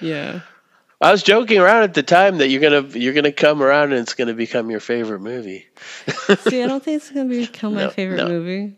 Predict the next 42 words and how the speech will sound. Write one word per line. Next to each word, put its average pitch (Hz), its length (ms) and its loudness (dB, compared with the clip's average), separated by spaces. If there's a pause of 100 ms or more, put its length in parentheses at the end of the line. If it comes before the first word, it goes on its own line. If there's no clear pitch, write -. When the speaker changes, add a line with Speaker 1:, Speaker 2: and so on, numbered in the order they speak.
Speaker 1:
but 170 100 -10 (120)
it's - 180 -14
definitely 165 460 -8
like, 160 80 -12 (220)
okay, 165 280 -10
I - 200 -8
understand 160 480 -10
why 78 140 -10
it's - 260 -12
seen 139 340 -10
as, 160 160 -14
like, - 220 -12
a 180 60 -20
good - 260 -16
movie. - 460 -14 (1000)
Speaker 2:
I'd 196 160 6
be, 226 220 0
I'd 196 140 6
be 240 180 4
interested 202 420 4
actually 151 340 4
with, 143 200 -2
like, 135 320 2
that's 139 300 0
a - 20 -2
good, 120 260 0 (520)
that's - 200 -4
an 110 100 -2
interesting 98 460 -6
thing. 90 280 -8 (420)
I'd 139 220 0
be 160 160 4
interested 151 480 -2
to 120 100 -4
see 135 220 -2
what 120 180 -2
that 113 160 2
movie 110 340 -2
looks 95 320 -6
like 104 280 -4
in, 95 100 -6
like, 90 420 -8